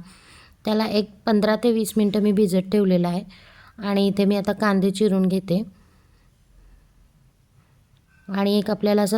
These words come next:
तळून कुरकुरीत असा खरपूस कलरवर की नाही कांदा तळून घ्यायचा आहे, त्याच्यामुळे मी हा पातळ चिरलेला आहे आणि असाही बिर्याणीलाही पातळच कांदा लागतो.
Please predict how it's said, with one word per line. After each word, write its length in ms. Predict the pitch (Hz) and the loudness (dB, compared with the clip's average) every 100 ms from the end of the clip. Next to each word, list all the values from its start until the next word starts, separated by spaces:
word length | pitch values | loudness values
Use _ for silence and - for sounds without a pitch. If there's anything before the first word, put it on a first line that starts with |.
| 208 | 0
तळून 260 | 214 208 202 | 0 2 0
कुरकुरीत 680 | 196 214 185 190 196 196 196 | 0 -2 -2 -2 0 0 -2
असा 260 | 185 196 196 196 - - | -2 0 -2 -8 -20 -14
खरपूस 440 | - 196 190 202 196 | -2 -2 0 -4 -2
कलरवर 500 | 214 196 185 185 180 | 0 2 2 2 -2
की 140 | 180 | -4
नाही 120 | 208 | -6
कांदा 320 | 233 220 185 185 | -2 0 2 2
तळून 260 | 190 185 185 | 2 2 2
घ्यायचा 360 | 196 190 190 175 | 2 -2 -2 -4
आहे, 100 | 196 | -2
त्याच्यामुळे 500 | 202 196 185 185 190 | -4 -2 0 2 2
मी 100 | 196 | 2
हा 120 | 190 | 0
पातळ 420 | 190 185 190 180 | 0 -4 0 -2
चिरलेला 480 | 180 202 180 175 175 | 0 -2 0 0 0
आहे 260 | 165 151 254 - - - - - | -2 -4 -4 -8 -20 -20 -16 -2
आणि 160 | 220 | 0
असाही 340 | 226 220 220 214 | 2 2 0 2
बिर्याणीलाही 640 | 214 202 196 196 196 202 | 2 2 0 0 0 -2
पातळच 540 | 208 208 - 190 190 | -2 -4 0 0 0
कांदा 320 | 190 202 180 180 | -4 0 0 0
लागतो. 440 | 175 - - 208 | -2 -6 -8 -8